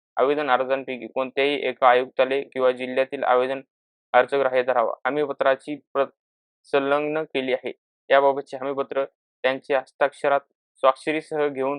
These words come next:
सदरचे हमीपत्र आपल्या कार्यालयात अभिलेखावर ठेवण्यात यावे, असे या माहिती पत्रकामध्ये सांगण्यात आलं आहे. तर मित्रांनो, तुम्ही ज्या भागात राहत आहात तेथील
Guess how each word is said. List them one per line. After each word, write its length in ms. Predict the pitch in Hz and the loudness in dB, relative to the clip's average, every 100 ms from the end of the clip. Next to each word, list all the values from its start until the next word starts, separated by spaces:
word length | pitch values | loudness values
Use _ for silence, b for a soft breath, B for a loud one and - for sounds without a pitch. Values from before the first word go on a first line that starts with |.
| - | -8
सदरचे 480 | - 135 139 - 143 | -6 -4 -4 -2 -6
हमीपत्र 600 | - 139 135 135 143 160 - _ _ - | -4 -8 -6 -6 -4 -6 -10 _ _ -4
आपल्या 260 | - 135 | 0 0
कार्यालयात 500 | 131 131 131 131 135 - _ | 2 2 2 2 0 -2 _
अभिलेखावर 520 | 123 139 139 135 135 | -4 -2 -6 -2 -2
ठेवण्यात 400 | 139 - 127 123 | -2 -8 -10 -4
यावे, 180 | 127 131 - _ _ - | -4 -4 -10 _ _ -10
असे 180 | 120 147 | -6 -2
या 60 | |
माहिती 260 | 135 131 131 | -2 -4 -6
पत्रकामध्ये 420 | 135 123 127 131 | -6 -4 -4 -6
सांगण्यात 320 | - 131 127 | -6 -6 -4
आलं 180 | 123 120 | -4 -4
आहे. 140 | 120 - _ _ _ - | -8 -12 _ _ _ -8
तर 40 | |
मित्रांनो, 440 | 127 127 139 143 143 | -8 -4 -4 -4 -8
तुम्ही 260 | 135 139 | -6 -6
ज्या 160 | 131 135 | 2 4
भागात 300 | 135 131 123 | 4 2 2
राहत 220 | 127 127 | 0 0
आहात 180 | 127 127 | -4 -6
तेथील 600 | - _ _ 127 131 | -10 _ _ -10 -8